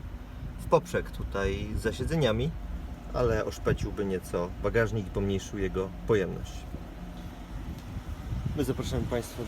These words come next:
do przerobienia swoich samochodów w naszej firmie na tanie i ekologiczne paliwo, jakim jest propan-butan. A chętnych zapraszamy do zasubskrybowania naszego kanału na YouTubie, na którym prezentujemy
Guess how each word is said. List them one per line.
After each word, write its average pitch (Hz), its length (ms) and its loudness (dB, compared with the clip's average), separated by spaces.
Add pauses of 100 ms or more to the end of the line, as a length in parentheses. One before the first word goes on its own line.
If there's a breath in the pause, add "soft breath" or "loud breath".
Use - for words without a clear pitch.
do 107 240 4 (1600)
przerobienia 110 440 2
swoich 110 320 0
samochodów 107 520 -2 (200)
w - 40 -4
naszej 110 240 -2
firmie 123 440 0 (1080)
na 104 360 2 (140)
tanie 113 240 4
i 104 140 2
ekologiczne 104 560 -2
paliwo, 107 340 0
jakim 101 240 2
jest 101 120 -4
propan-butan. - 640 2 (1500)
A 131 280 4 (100)
chętnych 117 440 0 (500)
zapraszamy 101 420 -2
do 101 140 2
zasubskrybowania 107 880 0
naszego 101 300 -2
kanału 98 360 2
na 95 100 4
YouTubie, 117 360 4
na 101 100 6
którym 98 300 2
prezentujemy 101 760 4